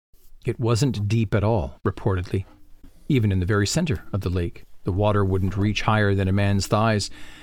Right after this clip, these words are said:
save for the occasional sinkhole. "You are far beyond those others," the sword said. "You're never going to catch anyone at this rate."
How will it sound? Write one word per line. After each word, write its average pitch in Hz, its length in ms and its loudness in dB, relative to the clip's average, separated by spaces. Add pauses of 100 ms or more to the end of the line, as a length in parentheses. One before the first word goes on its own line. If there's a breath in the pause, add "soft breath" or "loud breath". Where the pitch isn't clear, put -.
save 165 340 2
for 180 140 2
the 151 120 2
occasional 123 520 0
sinkhole. - 600 0 (1000 loud breath)
"You 139 140 4
are 139 100 6
far 170 400 4
beyond 131 680 4
those 113 520 2
others," 98 400 0
the 120 160 -2
sword 98 340 0
said. 101 320 -2 (840 loud breath)
"You're 131 120 4
never 175 240 4
going 123 320 4
to 98 60 0
catch - 420 0
anyone 120 360 2
at 85 140 -8
this - 220 0
rate." - 280 -8